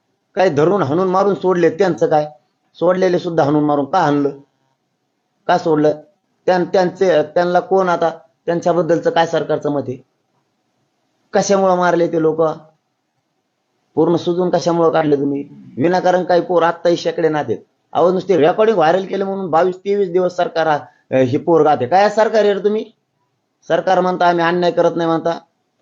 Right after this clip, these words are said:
तोंड घेऊन सांगता, नुसतं कागद वाचत बसता तिथं. कशाला आहे ते पोरग मध्ये काय केलं त्यांनी? बावीस दिवस झाले आणि म्हणता आम्ही सरकार चालवतो. कशाला चालवता? मराठ्यावर अन्याय करायला?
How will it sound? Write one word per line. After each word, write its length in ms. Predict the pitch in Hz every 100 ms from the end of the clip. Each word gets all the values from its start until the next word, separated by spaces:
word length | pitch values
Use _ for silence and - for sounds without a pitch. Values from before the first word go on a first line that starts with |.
| -
तोंड 200 | 165 175
घेऊन 220 | 143 160
सांगता, 320 | 156 165 165
नुसतं 240 | 165 - 160
कागद 260 | 160 160
वाचत 240 | 160 160 151
बसता 300 | 151 151 147
तिथं. 200 | 143 143 - _ _ _ _ _
कशाला 260 | 170 214 214
आहे 100 | 208
ते 40 |
पोरग 260 | 208 214 208
मध्ये 240 | 202 190
काय 160 | 190 196
केलं 180 | 202
त्यांनी? 220 | 196 202 226 _ _ _ _ _ _ - _ 120
बावीस 280 | 175 190 175
दिवस 180 | 190
झाले 180 | 160 165
आणि 100 | 170
म्हणता 220 | 170 165
आम्ही 160 | 165 160
सरकार 320 | 160 - 160
चालवतो. 320 | 156 160 156
कशाला 240 | 156 185 202
चालवता? 360 | 208 202 190
मराठ्यावर 380 | 180 190 185 190
अन्याय 260 | 185 196 196
करायला? 260 | 208 175